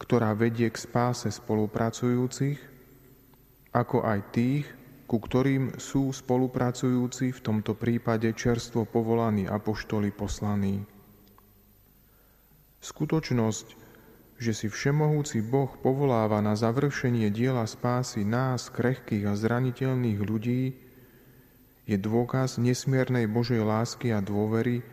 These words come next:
akú k nám Boh prechováva. Zároveň nás táto úloha zavezuje k autentickému svedectvu o tom,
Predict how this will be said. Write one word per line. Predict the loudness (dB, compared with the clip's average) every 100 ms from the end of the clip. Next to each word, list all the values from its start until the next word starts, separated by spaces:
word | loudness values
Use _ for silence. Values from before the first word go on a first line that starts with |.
| -20 -20 -20 -20 -20 -20 -6
akú | -4 0 0
k | 0
nám | 0 0 2
Boh | 0 -2 -4
prechováva. | -4 0 0 0 -2 -2 -6 -8 -20 -20 -20 -20 -20 -20 -20 _ _ _ _ _ _ -2
Zároveň | 2 4 4 4 2 2
nás | 0 0
táto | 0 2 2
úloha | 2 4 4 2 2
zavezuje | 2 2 2 0 0 0
k | 0
autentickému | 0 0 0 0 -2 -4 0 0 0
svedectvu | 0 0 2 0 -2 -4 -2 0
o | 2
tom, | 2 2